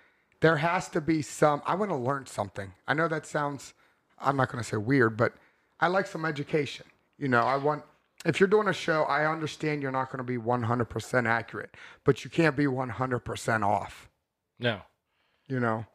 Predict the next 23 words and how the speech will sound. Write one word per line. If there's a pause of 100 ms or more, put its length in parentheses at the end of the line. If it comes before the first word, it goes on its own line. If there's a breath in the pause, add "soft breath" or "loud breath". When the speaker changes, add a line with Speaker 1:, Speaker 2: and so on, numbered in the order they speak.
(500)
Speaker 1:
that's (840)
one
thing
I
liked
about (380)
when
it
comes
to
learning
is (200)
stuff
you
should
know,
where (280 soft breath)
they'll
have, (540 soft breath)
um,
how
trampolines
work